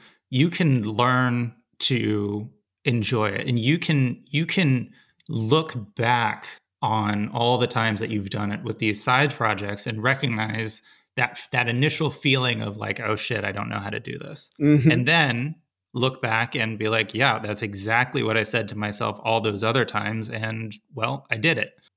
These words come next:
Speaker 1: And that's, that is, that is a really good source of confidence. That's a great source of,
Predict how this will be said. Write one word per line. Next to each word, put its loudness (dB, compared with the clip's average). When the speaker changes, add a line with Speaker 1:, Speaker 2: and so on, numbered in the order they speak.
Speaker 1:
And -2
that's, 0
that 0
is, -2
that 2
is 4
a 2
really 2
good 0
source 0
of -6
confidence. 2
That's 0
a -2
great 0
source -2
of, -6